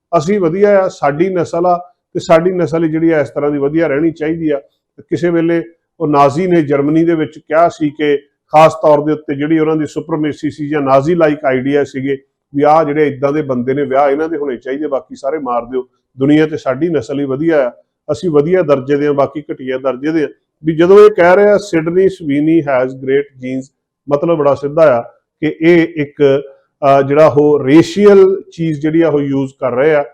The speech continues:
ਇੱਕ ਸਿੱਧਾ ਸਿੱਧਾ ਉਸ ਵਰਡ ਦੇ ਨਾਲ ਪਲੇ ਕਰਕੇ ਹਿਡਨ ਰੇਸ਼ੀਅਲ ਮੈਸੇਜ ਆ ਇੱਕ ਇਹਦੇ ਵਿੱਚ, ਜਿਹੜਾ ਕਿ ਗਲਤ ਆ ਤੇ ਇਹਦਾ ਵਿਰੋਧ ਕਾਫੀ ਹੋ ਰਿਹਾ। ਜਿਹੜਾ ਕਲਿੱਪ ਆ, ਜਿਹੜੀ ਵੀਡੀਓ ਦੇ ਵਿੱਚ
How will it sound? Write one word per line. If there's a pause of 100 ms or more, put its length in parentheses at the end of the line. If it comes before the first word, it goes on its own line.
(260)
ਇੱਕ
ਸਿੱਧਾ
ਸਿੱਧਾ
ਉਸ
ਵਰਡ
ਦੇ
ਨਾਲ
ਪਲੇ
ਕਰਕੇ (460)
ਹਿਡਨ
ਰੇਸ਼ੀਅਲ
ਮੈਸੇਜ
ਆ
ਇੱਕ (100)
ਇਹਦੇ
ਵਿੱਚ, (440)
ਜਿਹੜਾ
ਕਿ
ਗਲਤ
ਆ
ਤੇ
ਇਹਦਾ
ਵਿਰੋਧ (420)
ਕਾਫੀ
ਹੋ
ਰਿਹਾ।
ਜਿਹੜਾ
ਕਲਿੱਪ
ਆ,
ਜਿਹੜੀ
ਵੀਡੀਓ
ਦੇ
ਵਿੱਚ